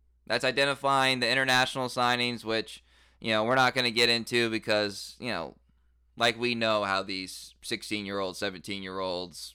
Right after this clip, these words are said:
how they'll turn out. Like, that, it's kind of a waste of time, in my opinion. Hopefully they do well, and certainly the Tigers splur-, not splurge, but, you know, those are expensive talents to try to bring in.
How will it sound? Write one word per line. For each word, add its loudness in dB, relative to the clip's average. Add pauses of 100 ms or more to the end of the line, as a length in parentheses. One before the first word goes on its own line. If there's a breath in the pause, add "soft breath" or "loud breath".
how 0
they'll -8
turn -8
out. -4
Like, -8 (680)
that, -4 (160)
it's -20
kind 4
of 2
a -4
waste -4
of -16
time, -8
in -16
my -8
opinion. -14
Hopefully 0
they 0
do -2
well, 0 (480 soft breath)
and -4
certainly -2
the -10
Tigers -2
splur-, -2
not -2
splurge, -6
but, -6
you -6
know, -8
those -2
are 2
expensive -4 (260)
talents 0
to -12
try -2
to -6
bring -10
in. -16